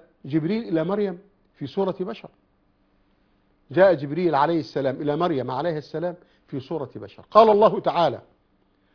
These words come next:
"واذكر، واذكر في الكتاب مريم إذ انتبذت من أهلها مكانا شرقيا فاتخذت من دونهم حجابا." قال الله تعالى بعد ذلك: "فأرسلنا إليها روحنا"،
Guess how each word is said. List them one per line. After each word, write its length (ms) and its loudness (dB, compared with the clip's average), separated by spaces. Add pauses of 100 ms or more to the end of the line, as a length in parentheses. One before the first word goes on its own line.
(300)
"واذكر، 440 6 (120)
واذكر 460 2
في 80 -10
الكتاب 460 2
مريم 420 2 (1120)
إذ 140 -4
انتبذت 680 2
من 200 -6
أهلها 480 -2
مكانا 680 -4
شرقيا 680 -6 (760)
فاتخذت 600 4
من 160 -2
دونهم 380 0
حجابا." 520 2 (580)
قال 160 0
الله 200 0
تعالى 320 -6
بعد 220 -6
ذلك: 300 -8 (420)
"فأرسلنا 1000 -2 (220)
إليها 680 0
روحنا"، 560 -4